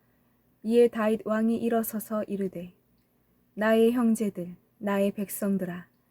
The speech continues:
내 말을 들으라. 나는 여호와의 언약궤, 곧 우리 하나님의 발판을 봉안할 성전을 건축할 마음이 있어서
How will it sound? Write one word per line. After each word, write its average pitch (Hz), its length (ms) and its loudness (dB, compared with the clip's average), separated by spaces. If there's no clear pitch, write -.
내 202 220 0
말을 208 340 2
들으라. 208 580 -4
나는 196 380 2
여호와의 220 640 2
언약궤, 220 720 0
곧 190 300 -2
우리 214 320 2
하나님의 233 560 2
발판을 220 640 -2
봉안할 196 580 -2
성전을 214 600 0
건축할 226 680 -2
마음이 226 480 2
있어서 190 520 -8